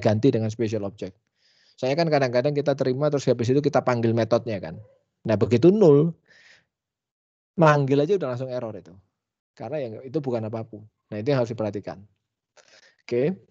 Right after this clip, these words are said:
Ini ada ya, bisa jadi kamu pakai empty collections tadi ya, special object tadi. Oke, kayak gini. Atau kamu punya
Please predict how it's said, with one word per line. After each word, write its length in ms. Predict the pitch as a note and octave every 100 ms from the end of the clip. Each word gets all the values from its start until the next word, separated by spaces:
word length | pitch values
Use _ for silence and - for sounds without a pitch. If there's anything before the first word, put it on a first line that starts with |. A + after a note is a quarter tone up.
| _ _ _ _ _ _ - - _ _ _ _ -
Ini 320 | D#3 F3 -
ada 200 | C3 B2+
ya, 140 | A2+ A2+ A2
bisa 240 | - A#2+ B2
jadi 160 | A#2
kamu 240 | C#3+ C#3 C#3+
pakai 240 | C#3+ B2+
empty 240 | A#2+ A#2+ B2
collections 560 | A#2+ A2 C3+ D#3 -
tadi 160 | A2 A2
ya, 80 | G#2+
special 320 | A#2+ A2 A2
object 320 | G#2 A2+ -
tadi. 240 | G#2+ A#2 E3+ _ _ _ _ _ A#2
Oke, 400 | - A#2 D3+ - _
kayak 240 | - G#2+ G#2
gini. 160 | A#2+ F3 _ - - -
Atau 400 | A#2+ A#2 D#3+ F3+ - _ _ _
kamu 480 | C3 C3 E3 F3 E3+ _ _
punya 640 | D3+ C#3+ D3 D3+ D3+ E3